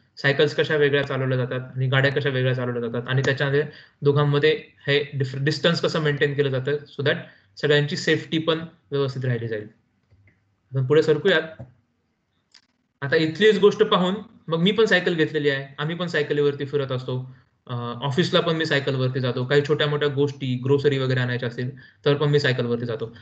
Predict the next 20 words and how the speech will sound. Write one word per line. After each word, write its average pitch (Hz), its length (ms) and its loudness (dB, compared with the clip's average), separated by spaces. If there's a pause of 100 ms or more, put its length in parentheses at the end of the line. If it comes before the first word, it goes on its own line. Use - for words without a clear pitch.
(120)
हा 135 60 -2
माझा 131 200 4
photo 139 280 2
आहे 175 220 2 (1300)
आणि 135 200 0
या 135 100 2
माझ्या 131 200 4
पत्नी 131 340 -2 (760)
माधुरी. 127 320 2 (340)
आम्ही 147 380 4 (480)
समरमध्ये, 147 480 4
मी 151 60 4
जसं 151 180 2
तुम्हाला 147 220 2
म्हटलं 147 220 2
होतं, 139 140 0
समरमध्ये 127 540 2
इथे 127 100 -2
सायकलवरती, 123 840 -2 (140)
अं, 117 440 -8